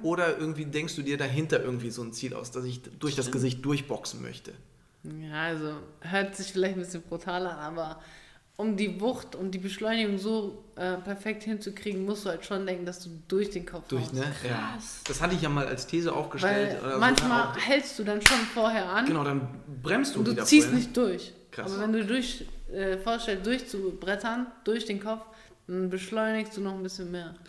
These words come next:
Speaker 2: Okay, jetzt wirklich abschließend letzte Frage, weil jetzt kommt mir gerade eine. Das bedeutet, wenn du jetzt den, den idealen Schlag beschreiben könntest, der dir vielleicht auch mal gelungen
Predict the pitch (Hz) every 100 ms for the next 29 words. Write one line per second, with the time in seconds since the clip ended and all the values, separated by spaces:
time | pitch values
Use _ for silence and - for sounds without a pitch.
0 | - - 214 262 185 - 220 226 - 220
1 | 247 214 - 170 - - 180 180 170 170
2 | - - - - 180 190 220 349 330 262
3 | 262 285 233 196 185 180 - 170 180 180
4 | - - - - 208 214 - 214 220 285
5 | - 294 294 - - - 196 220 240 247
6 | 240 233 233 - - - - - 196 180
7 | 180 277 277 269 240 - 196 190 254 277
8 | 262 - 262 240 233 220 220 220 220 202
9 | 202 - 190 - 196 190 190 180 165 165
10 | 160 160 - - - 190 202 247 226 202
11 | 202 185 185 196 185 180 180 180